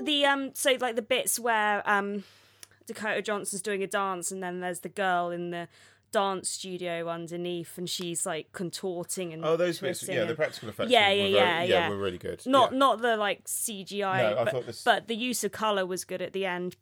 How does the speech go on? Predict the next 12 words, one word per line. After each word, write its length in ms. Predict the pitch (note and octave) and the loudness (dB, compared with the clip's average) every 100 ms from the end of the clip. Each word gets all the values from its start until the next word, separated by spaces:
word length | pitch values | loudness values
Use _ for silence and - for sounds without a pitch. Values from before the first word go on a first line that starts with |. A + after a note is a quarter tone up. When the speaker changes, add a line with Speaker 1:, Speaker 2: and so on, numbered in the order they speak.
| _ | _
Speaker 1:
But 340 | A#3+ F3+ F3+ - _ G3+ | 4 6 2 -2 _ -6
I 100 | G#3+ | -4
thought, 560 | - - C#4 B3+ - _ - | -4 0 4 4 2 _ -2
like, 720 | A#3 G#3+ G3+ G3 _ - - _ _ _ _ _ _ _ _ | 6 6 6 0 _ -20 -20 _ _ _ _ _ _ _ _
the 200 | F#3 A#3 | 0 0
whole 1000 | - - C#4 A#3+ A#3 A3+ A3 G#3+ G#3+ G#3+ | 0 -2 4 6 8 6 2 2 0 -2
sub-story 1080 | - - - B3 A3 - - G#3+ F3 E3 E3 | 0 2 4 4 4 0 0 -2 -2 -4 -4
with 220 | E3+ F3+ - | -4 -4 -4
Tilda 340 | G#3+ F#3+ F#3 | -4 -2 -2
Swinton 500 | - G#3 F#3+ - F3+ | -4 -2 -2 -2 -6
playing 420 | D#3 F#3 F3 F3 F3 | -2 -2 -2 -2 -4
that 260 | E3+ E3 | -4 -6